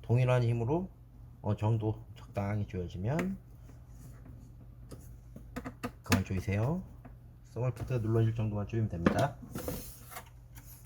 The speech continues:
자, 그러면 메인보드는 됐고, 그 다음은 씨피유 꽂아봐야겠죠?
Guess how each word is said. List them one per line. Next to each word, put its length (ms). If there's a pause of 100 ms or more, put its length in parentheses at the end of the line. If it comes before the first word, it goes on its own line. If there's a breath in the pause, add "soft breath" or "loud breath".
(320)
자, 300 (100)
그러면 320
메인보드는 800 (200)
됐고, 560 (120)
그 80
다음은 260
씨피유 320
꽂아봐야겠죠? 600